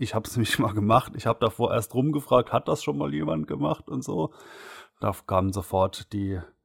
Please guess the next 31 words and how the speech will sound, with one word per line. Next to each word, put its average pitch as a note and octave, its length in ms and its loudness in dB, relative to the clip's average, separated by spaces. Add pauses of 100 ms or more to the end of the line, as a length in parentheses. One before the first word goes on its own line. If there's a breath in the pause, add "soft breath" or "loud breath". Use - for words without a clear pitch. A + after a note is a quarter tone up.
(400)
äh, G2 400 -4
wurden G2+ 160 0
sofort G2 320 -6
die G#2+ 60 -2
Endzeitszenarien G#2 960 2
aufbeschworen. F#2 680 0
Dann C3 240 2
wird D3+ 180 4
überhaupt C#3 480 8
keine G3 320 8
Wirkung G#3 380 6
mehr F#3+ 140 6
da D#3+ 280 6
sein. D3+ 200 4
Das C#3+ 200 0
verklebt E3 640 2
doch F3 140 4
sämtliche E3 600 2
Poren. C#3+ 520 6
Um C#3 180 2
Gottes C#3 520 0
Willen, C3 320 2
wie A#2+ 180 0
wagst A2+ 400 0
du G#2+ 80 -6
es G#2+ 220 -6
nur? - 200 -4
Das A#2+ 200 -4
ist - 180 -8
doch A2+ 100 -6
schlimm. A2+ 280 -10